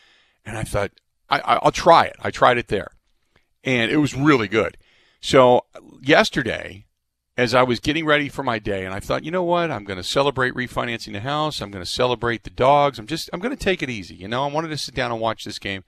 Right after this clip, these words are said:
So I made a glass of that, that, that cider. I poured the cider in there and the Bulleit bourbon and,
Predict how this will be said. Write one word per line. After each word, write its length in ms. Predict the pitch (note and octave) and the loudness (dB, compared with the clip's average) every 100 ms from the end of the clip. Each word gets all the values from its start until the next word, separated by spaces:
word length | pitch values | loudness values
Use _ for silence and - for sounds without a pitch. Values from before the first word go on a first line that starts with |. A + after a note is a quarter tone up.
| _ _ _ _ _ _ _ - | _ _ _ _ _ _ _ -10
So 220 | - C3 | 2 4
I 80 | B2+ | 4
made 320 | C3 E3 G3 | 4 2 0
a 40 | |
glass 640 | F#3 C3+ B2+ B2 B2 - - - | 0 2 2 2 -2 -6 -10 0
of 160 | A#2 | 0
that, 300 | A2 A2+ A2 _ | 2 0 0 _
that, 260 | - G#2 F#2+ _ _ | -4 -2 -2 _ _
that 200 | - G#2+ | -4 -4
cider. 520 | - D3 C#3 F2 E2 - _ _ _ _ _ _ _ - | 0 2 2 0 -8 -14 _ _ _ _ _ _ _ -14
I 60 | - | -10
poured 260 | - A#2+ A2 | -2 -2 -2
the 80 | |
cider 380 | F#2+ - B2+ C3+ | -2 0 0 0
in 100 | B2+ | -2
there 220 | A#2 A#2 | -2 -2
and 100 | A2+ | -4
the 40 | G2 | -4
Bulleit 280 | A2 A#2+ - | -4 -4 0
bourbon 400 | A2 G#2+ G#2+ G2+ | 0 0 -2 -8
and, 160 | F2+ | -12